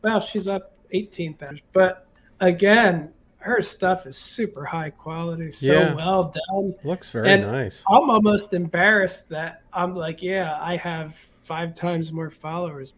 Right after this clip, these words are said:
Speaker 1: but I don't feel like I deserve it." Anyway, I was happy that she, uh,
Speaker 2: She does a really nice job. She really
Speaker 1: Yeah,
Speaker 2: does.
Speaker 1: she really does. She's an excellent photographer and really good at reels. And I'm sure she'll be big someday.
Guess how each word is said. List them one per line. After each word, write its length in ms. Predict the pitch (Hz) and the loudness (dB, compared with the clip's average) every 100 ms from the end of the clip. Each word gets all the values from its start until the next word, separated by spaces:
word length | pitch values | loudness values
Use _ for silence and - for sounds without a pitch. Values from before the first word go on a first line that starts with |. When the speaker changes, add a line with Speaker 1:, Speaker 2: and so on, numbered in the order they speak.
| _ | _
Speaker 1:
but 140 | - 160 | -8 -6
I 100 | 156 | -2
don't 220 | 175 170 | -2 -2
feel 200 | - 160 | -6 -6
like 200 | 151 147 | -6 -10
I 80 | 147 | -12
deserve 440 | 135 127 151 160 | -12 -10 -6 -6
it." 120 | 127 - _ _ | -8 -20 _ _
Anyway, 400 | 220 214 185 165 | 4 6 6 2
I 140 | 156 170 | -2 -4
was 160 | 165 | -4
happy 380 | - 180 175 160 | -4 -6 -4 -10
that 220 | 151 147 - | -12 -14 -14
she, 420 | - 165 156 143 | -10 -10 -10 -12
uh, 20 | - | -18
Speaker 2:
She 200 | - - | -16 -8
does 200 | - 120 | -2 -2
a 80 | 90 | -2
really 340 | 87 104 110 107 | -4 -2 -2 -2
nice 260 | 107 101 - | -2 -4 -6
job. 380 | 117 107 98 90 | -6 -4 -4 -6
She 120 | 107 | -10
really 260 | 101 107 104 | -8 -6 -6
Speaker 1:
Yeah, 20 | |
Speaker 2:
does. 300 | 104 104 101 | -6 -8 -6
Speaker 1:
she 100 | 185 | -6
really 380 | 156 156 156 - _ 147 | -4 -6 -8 -12 _ -10
does. 320 | 147 135 - | -8 -10 -10
She's 220 | 156 160 | -8 -6
an 120 | 156 - 185 | -6 -6 0
excellent 480 | 180 - 190 175 - | 0 0 -6 -6 -6
photographer 840 | 160 - 156 180 185 - 190 185 | -14 -8 -6 -4 -6 -4 -2 -2
and 200 | 139 151 | -4 -8
really 260 | 175 180 156 | -6 -6 -6
good 220 | 165 160 | -6 -6
at 120 | 135 | -8
reels. 580 | 151 165 180 180 175 170 | -6 -2 0 0 -2 -8
And 100 | - - _ | -16 -20 _
I'm 160 | 185 190 | 2 2
sure 260 | 190 233 208 | 4 2 2
she'll 240 | - 190 | 2 0
be 180 | 175 160 | 0 -6
big 360 | 156 165 170 - | -6 -4 -4 -8
someday. 640 | - 180 196 135 123 135 | -6 -4 -4 -8 -14 -16